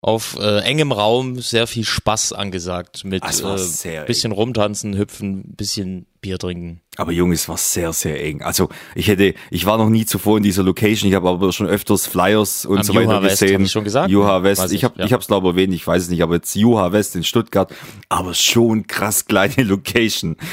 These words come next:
Speaker 2: Also wirklich richtig krank kleine Location. Ähm, also ich behaupte, da haben wir mit Olga Schmus achtzig Prozent größere Locations bespielt, da waren halt nicht so viele Leute <laughs> insgesamt drin,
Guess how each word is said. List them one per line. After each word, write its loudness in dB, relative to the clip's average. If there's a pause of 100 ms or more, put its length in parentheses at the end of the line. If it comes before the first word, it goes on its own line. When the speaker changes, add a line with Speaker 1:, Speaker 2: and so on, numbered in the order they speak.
Speaker 2:
Also 2
wirklich 0
richtig -2
krank -4
kleine 2
Location. 0 (300)
Ähm, 2 (160)
also 0
ich -6
behaupte, 2
da 4
haben 0
wir 4
mit 2
Olga 4
Schmus 0
achtzig -4
Prozent 0
größere 2
Locations 0
bespielt, 2
da 2
waren 2
halt 2
nicht 0
so -2
viele 0
Leute 4
<laughs> -
insgesamt 2
drin, 2